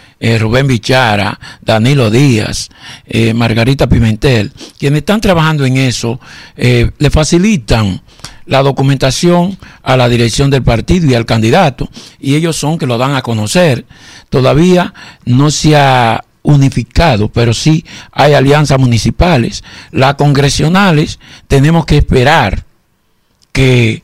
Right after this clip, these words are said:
se termine de armar la boleta, pero las municipales ya se le está dando los toques finales.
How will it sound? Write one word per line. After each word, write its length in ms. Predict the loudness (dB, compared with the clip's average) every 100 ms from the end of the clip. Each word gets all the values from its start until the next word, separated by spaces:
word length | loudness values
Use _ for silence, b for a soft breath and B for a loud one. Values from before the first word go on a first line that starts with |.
| b b _
se 420 | -10 -6 -2 0
termine 680 | 2 0 2 4 4 2 0
de 180 | 0 0
armar 560 | 0 0 0 -2 -4 -8
la 120 | -2 0
boleta, 640 | 2 2 2 0 -2 -4 _ B B B B
pero 240 | -2 2 2
las 140 | 2
municipales 640 | 2 0 0 0 2 2 2
ya 320 | 2 2 -2 B B
se 220 | -4 0
le 60 | 0
está 140 | 2
dando 260 | 2 2 2
los 140 | 0
toques 300 | 0 -2 0
finales. 480 | 0 0 0 0 -2